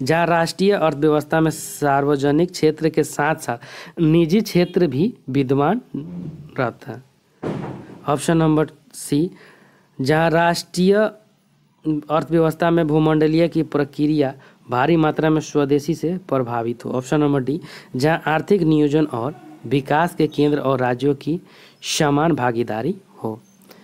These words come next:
इसका राइट आंसर हो जाएगा ऑप्शन नंबर बी, जहाँ राष्ट्रीय अर्थव्यवस्था में सार्वजनिक क्षेत्र के साथ साथ निजी क्षेत्र के भी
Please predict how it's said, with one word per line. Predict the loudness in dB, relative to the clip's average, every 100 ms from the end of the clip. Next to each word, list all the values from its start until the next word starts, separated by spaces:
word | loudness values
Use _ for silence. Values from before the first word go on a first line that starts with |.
| -20 _
इसका | -6 -6 -4 -4
राइट | -2 -2 -2
आंसर | -4 -4
हो | -4
जाएगा | -4 -6
ऑप्शन | -6 -8 -6 -4
नंबर | -4 -4 -6 -10 _ _ -14
बी, | -8 -6 -8 -10 _ -20 -20 -20 -10
जहाँ | -2 0 2
राष्ट्रीय | 2 2 2 2
अर्थव्यवस्था | 2 2 2 2 2
में | 2
सार्वजनिक | 2 2 2 2 0
क्षेत्र | 2 2 2
के | 0
साथ | 0 0 0
साथ | 0 0
निजी | 2 2 2 -2
क्षेत्र | 0 -2 -2
के | -2 -2
भी | -2 -4